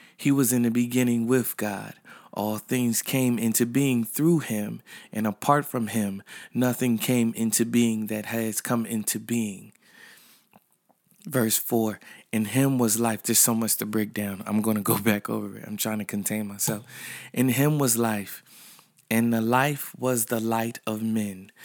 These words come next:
The light shines in the darkness,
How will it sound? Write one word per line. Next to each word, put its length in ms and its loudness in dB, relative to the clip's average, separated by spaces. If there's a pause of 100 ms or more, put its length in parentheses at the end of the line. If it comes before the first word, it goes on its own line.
(420)
The 100 6
light 360 4
shines 680 0
in 80 0
the 100 0
darkness, 680 -2